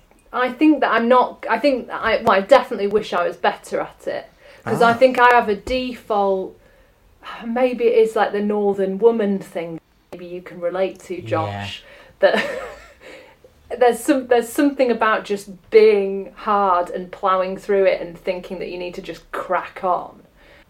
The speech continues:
Speaker 1: I've, I suppose I prioritised winning an argument over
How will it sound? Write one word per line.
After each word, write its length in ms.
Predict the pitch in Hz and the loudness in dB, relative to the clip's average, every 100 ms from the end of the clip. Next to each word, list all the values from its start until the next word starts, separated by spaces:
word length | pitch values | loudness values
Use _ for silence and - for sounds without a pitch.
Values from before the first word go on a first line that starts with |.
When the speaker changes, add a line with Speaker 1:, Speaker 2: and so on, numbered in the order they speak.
| - | -8
Speaker 1:
I've, 240 | 202 - - | -8 -8 -12
I 260 | - - | -6 -4
suppose 320 | - 233 214 | 2 4 4
I 200 | 220 202 | 4 2
prioritised 1300 | 202 - 190 196 190 196 - 180 170 170 170 - - - | 0 0 2 6 6 6 0 -4 -2 -2 -4 -10 -20 -14
winning 580 | 202 196 190 175 170 170 | -2 0 2 0 -2 -8
an 120 | 165 | -8
argument 600 | 185 185 - - - - - | -8 -8 -10 -8 -10 -12 -10
over 460 | 110 - - - | -8 -8 -8 -10